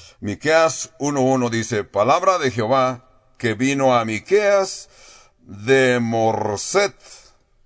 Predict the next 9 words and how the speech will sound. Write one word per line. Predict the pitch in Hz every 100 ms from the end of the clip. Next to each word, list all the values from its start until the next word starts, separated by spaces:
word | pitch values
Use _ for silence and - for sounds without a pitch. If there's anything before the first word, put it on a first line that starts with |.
| _ _ -
Es | 110
lo | 113
que | 113
está | 104 123
diciendo | 117 - 123 131 117
aquí. | 98 - 104 82 _ -
Miqueas | 107 - 156 175 180 117
de | 117 107 _
Morset. | - 104 98 82 - 117 95